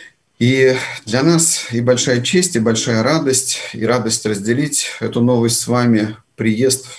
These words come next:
э, в Россию впервые официально с сертификатами самого Института Бека, преподавательского состава, э, и директора Института Бека, э, который состоится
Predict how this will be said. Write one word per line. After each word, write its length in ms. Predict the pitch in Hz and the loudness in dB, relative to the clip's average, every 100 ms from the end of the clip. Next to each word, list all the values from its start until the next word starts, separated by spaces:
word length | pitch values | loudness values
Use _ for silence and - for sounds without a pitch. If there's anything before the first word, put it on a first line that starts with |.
| - | -14
э, 40 | |
в 380 | 101 92 - 95 | -12 -12 -10 -2
Россию 640 | 104 - - 160 139 135 - - - _ | 0 0 0 0 0 -4 -12 -20 -20 _
впервые 640 | - - 107 110 147 147 92 | -6 -2 -2 0 2 2 2
официально 920 | 110 113 98 120 135 139 120 113 110 | 0 -2 -2 0 2 2 2 0 -2
с 560 | - - - 101 101 98 | -4 -4 -2 0 0 0
сертификатами 840 | 98 98 - - 107 110 110 101 98 | -2 -4 -6 -6 -2 -2 -2 -2 -2
самого 500 | - 98 101 139 151 | -2 -4 -2 0 2
Института 520 | 139 139 117 117 110 | 0 -2 -4 -2 0
Бека, 460 | 110 110 107 101 - - - - - | 2 2 0 -4 -4 -18 -18 -18 -14
преподавательского 720 | - - 110 120 127 - - 107 | -8 -2 2 4 2 -2 -2 -2
состава, 760 | - 101 - 143 147 135 123 - - - - _ | -2 -4 -2 -2 0 -2 -4 -10 -20 -20 -20 _
э, 380 | 95 98 98 95 | -6 -4 -4 -2
и 360 | 110 110 107 90 - - | 2 2 2 -2 -14 -10
директора 720 | 95 117 120 - - 101 101 - _ | 0 2 2 0 -2 -2 -4 -10 _
Института 580 | 104 98 - 98 101 98 | -6 -6 -6 -6 -4 -2
Бека, 460 | 95 135 139 110 113 _ _ - - _ | 0 0 -2 -4 -6 _ _ -20 -20 _
э, 120 | 107 82 | -14 -10
который 340 | 92 123 131 | -4 0 2
состоится 840 | 120 - 98 107 117 - 95 92 | 0 -2 0 2 2 0 -2 -6